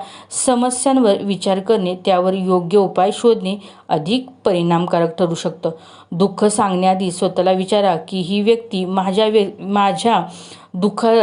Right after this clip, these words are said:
दुःख समजून घ्यायला योग्य आहे का? तिच्या सल्ल्यामुळे मला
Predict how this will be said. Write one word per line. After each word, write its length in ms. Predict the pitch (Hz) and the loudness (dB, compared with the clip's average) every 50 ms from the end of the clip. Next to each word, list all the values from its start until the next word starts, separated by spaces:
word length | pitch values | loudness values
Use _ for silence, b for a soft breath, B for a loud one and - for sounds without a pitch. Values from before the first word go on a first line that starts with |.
| 185 - - | 4 2 0
दुःख 280 | 185 190 214 208 208 - | 0 -2 -2 0 2 0
समजून 540 | 269 262 262 277 247 214 202 190 220 226 233 | 0 2 2 0 0 0 0 0 2 2 4
घ्यायला 280 | 226 240 240 233 190 | 4 4 4 4 2
योग्य 460 | 165 190 196 214 247 247 214 202 240 247 | 0 0 4 4 4 4 4 4 4 4
आहे 200 | 247 240 240 247 | 4 4 2 -2
का? 240 | 254 - 190 190 - - | 0 0 -2 -2 -2 -6
तिच्या 240 | - 190 170 - 196 | -10 -8 -4 -4 -4
सल्ल्यामुळे 500 | 190 - 214 190 185 185 196 202 208 214 | -2 -2 -2 0 0 0 0 0 0 0
मला 220 | 220 226 208 175 | 0 0 0 0